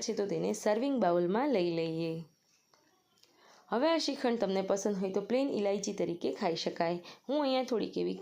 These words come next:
કાજુ અને બદામની કતરણથી ગાર્નિશ કરીશ. Believe me friends, ત્રણથી ચાર દિવસ પણ જો આ શ્રીખંડ તમારા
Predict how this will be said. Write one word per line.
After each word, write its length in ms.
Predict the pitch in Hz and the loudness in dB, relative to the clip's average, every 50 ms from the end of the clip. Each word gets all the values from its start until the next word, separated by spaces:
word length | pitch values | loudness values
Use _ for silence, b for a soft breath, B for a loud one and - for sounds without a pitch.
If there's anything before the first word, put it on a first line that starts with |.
| - | 0
કાજુ 280 | 165 170 170 - 165 170 | 0 0 0 -2 -2 -2
અને 160 | 170 170 175 180 | 0 0 0 0
બદામની 480 | 196 196 220 247 254 254 226 220 240 240 | 0 2 2 2 2 2 2 2 2 2
કતરણથી 600 | 240 175 160 - 160 156 156 156 - 254 285 269 208 185 | 2 0 0 0 0 0 -2 -2 -2 -4 -4 -2 0 2
ગાર્નિશ 340 | 151 143 156 156 165 - - - | 2 2 0 -2 -2 -4 -4 -4
કરીશ. 420 | - 160 156 156 156 160 156 - - - B B B B B B B B B B 196 | -2 -2 0 0 -2 -2 -4 -6 -8 -10 B B B B B B B B B B -4
Believe 220 | 226 247 269 302 302 294 | -2 0 2 2 2 2
me 80 | 302 294 294 | 2 0 0
friends, 300 | 285 269 269 277 285 277 - | 0 2 2 2 2 2 4
ત્રણથી 400 | 202 196 196 185 196 196 196 - | 4 4 4 2 0 -2 0 2
ચાર 180 | 196 185 185 185 | 4 4 4 2
દિવસ 260 | 190 190 190 233 254 247 - | 0 0 2 0 0 0 0
પણ 180 | - 254 254 240 254 | 0 0 0 2 2
જો 80 | 240 | 2
આ 160 | 208 190 190 190 | 4 2 2 0
શ્રીખંડ 340 | - 185 - 202 180 175 175 | -2 -4 -4 -2 -2 -2 0
તમારા 260 | 170 175 175 175 | 0 2 2 2